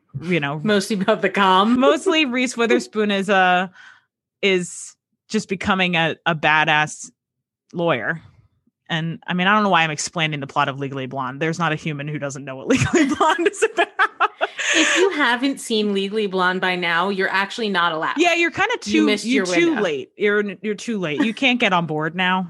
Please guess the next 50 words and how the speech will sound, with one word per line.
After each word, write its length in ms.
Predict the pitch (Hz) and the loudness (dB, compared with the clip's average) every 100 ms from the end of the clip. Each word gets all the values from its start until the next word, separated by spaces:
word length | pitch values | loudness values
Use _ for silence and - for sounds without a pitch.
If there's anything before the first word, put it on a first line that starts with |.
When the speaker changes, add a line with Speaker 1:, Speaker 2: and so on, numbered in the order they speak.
| - | -4
Speaker 1:
if 200 | 185 185 | -6 -4
you 60 | |
haven't 320 | 170 170 175 | 0 2 0
seen 280 | 180 - 190 | 0 0 0
it. 180 | 190 - | -2 -4
Speaker 2:
<laughs> 60 | - - - - - | -12 -20 -20 -20 -18
Speaker 1:
So 520 | - - 196 175 151 | -14 -10 -6 -6 -4
I 120 | - 226 | 0 2
don't 120 | 247 | 4
know 140 | 254 | 4
how 200 | 226 233 | 4 4
you've, 280 | 220 220 196 - 208 | 4 2 -2 -6 -8
truly, 400 | - 277 285 254 | -2 0 2 2
I 80 | |
wanna 180 | 226 220 | 4 2
meet 240 | 185 190 196 | 2 0 0
you 220 | 220 214 | -2 -2
because 240 | 208 208 | -2 -2
I 80 | 185 | 0
don't 100 | 185 | -2
know 80 | 190 | -2
how 80 | 180 | 0
you've 200 | 165 156 | -2 -2
managed 680 | 156 165 180 175 - - 190 | -2 0 -2 -4 -10 -14 -8
that. 360 | 180 190 208 - - _ | 0 2 4 0 -6 _
<laughs> 180 | - | -8
It's 560 | 220 247 202 214 185 - - | -2 -2 -2 -2 -4 -6 -6
somewhat 380 | - 254 233 208 | -2 2 4 2
of 100 | 175 | 0
a 60 | |
skill. 480 | 170 - 180 170 170 - - - - | -4 -4 -4 -4 -6 -10 -16 -16 -18
So 140 | - 214 | -6 0
yeah, 200 | 208 196 | 4 4
I 40 | |
don't 180 | 262 262 | 4 2
know 100 | 240 | 2
that 120 | 220 | 2
there's 180 | 202 185 | 0 0
much 240 | 180 170 - | -2 -2 -4
to 40 | |
say. 240 | - 156 143 | -2 0 2
Everybody 380 | 165 165 160 | 0 0 0
has 220 | 156 156 - | 0 -2 -4
seen 200 | 160 151 | -6 -4
it 120 | 123 | -6
and 180 | 135 135 | -6 -4
loves 220 | 131 135 | -6 -4
Legally 240 | 127 131 | -6 -6
Blonde. 340 | 123 123 123 - | -8 -10 -10 -8
So, 380 | - 151 147 | -2 -2 -2